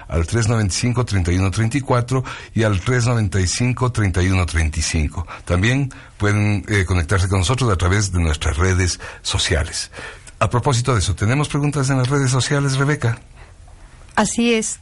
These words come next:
Speaker 2: tenemos una pregunta de Luisa Coral de Cuenca, que pregunta, "¿Qué cambios ven ustedes que han tenido la vida de las personas con discapacidad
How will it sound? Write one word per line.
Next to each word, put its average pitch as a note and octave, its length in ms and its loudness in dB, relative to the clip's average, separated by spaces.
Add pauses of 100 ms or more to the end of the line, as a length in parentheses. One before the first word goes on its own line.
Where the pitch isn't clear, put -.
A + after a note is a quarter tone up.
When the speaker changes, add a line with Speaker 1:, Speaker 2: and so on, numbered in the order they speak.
(100)
Speaker 2:
tenemos G#3+ 480 -4
una A#3+ 140 -2
pregunta G#3 640 -2
de F3+ 180 -2
Luisa G#3 400 -2
Coral E3+ 360 0
de F3 100 -2
Cuenca, F3 500 -2 (640)
que G#3 100 0
pregunta, F3 520 0
"¿Qué B3+ 200 -2
cambios A#3 540 -2
ven G3+ 180 -2
ustedes G3+ 500 -2
que F#3+ 100 -2
han F3 100 0
tenido F3 400 0
la F3 120 0
vida G3+ 200 -2
de A3 60 0
las F#3+ 160 -2
personas G3 500 -2
con F3 160 0
discapacidad E3+ 800 -2